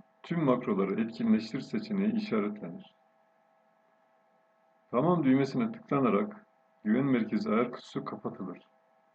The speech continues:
Sonra Excel seçenekleri ayar kutusunun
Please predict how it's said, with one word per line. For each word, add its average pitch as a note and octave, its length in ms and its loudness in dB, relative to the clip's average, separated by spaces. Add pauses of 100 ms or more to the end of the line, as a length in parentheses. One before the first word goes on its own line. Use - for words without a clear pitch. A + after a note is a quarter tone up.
(760)
Sonra C3 580 4
Excel D3 240 0
seçenekleri A2 680 0
ayar C3+ 280 6
kutusunun G#2 520 -4